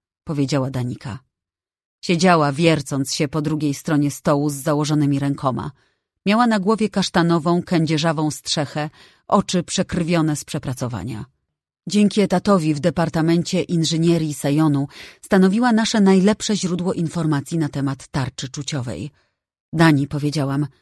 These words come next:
„czy ty o tym wiedziałaś?” „Wiedziałam, że planowali zainstalować ogromne skanery w całej Cytadeli.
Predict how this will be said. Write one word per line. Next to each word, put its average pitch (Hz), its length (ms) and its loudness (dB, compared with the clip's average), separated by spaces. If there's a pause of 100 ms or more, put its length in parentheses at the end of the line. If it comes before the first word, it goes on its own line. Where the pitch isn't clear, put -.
(560)
„czy - 140 -2
ty - 220 -2
o 202 120 -4
tym 190 220 0
wiedziałaś?” 151 720 -2 (840)
„Wiedziałam, 170 540 4
że 165 100 0
planowali 165 560 2
zainstalować 165 720 2
ogromne 165 420 2
skanery 160 380 2
w - 60 -10
całej 147 280 0
Cytadeli. 131 560 -4